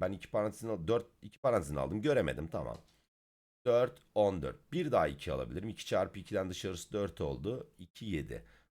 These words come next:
O zaman buradaki x sayımız ne olacak arkadaşlar? Dört olacak. Peki aslında bana neyi sorabilirdi buraya? Kaç tane motosiklet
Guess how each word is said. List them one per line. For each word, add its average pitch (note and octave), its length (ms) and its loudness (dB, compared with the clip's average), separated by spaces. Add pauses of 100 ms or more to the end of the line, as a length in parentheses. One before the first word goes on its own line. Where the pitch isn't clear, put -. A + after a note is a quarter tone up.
(140)
O D#2+ 60 -8
zaman D2+ 480 -2
buradaki F#2+ 340 -6
x G#2 180 -10
sayımız E2+ 380 -2
ne G#2 180 -2
olacak D2 240 -4
arkadaşlar? C#2+ 720 -6
Dört F2+ 280 -4
olacak. C#2+ 440 -10 (400)
Peki G#2 200 -2
aslında G#2 360 -2
bana A2+ 180 0
neyi G#2+ 160 -2
sorabilirdi C#2 580 -10 (100)
buraya? G2+ 260 -4 (1600)
Kaç B2 180 -6
tane C#2+ 240 0
motosiklet - 480 -12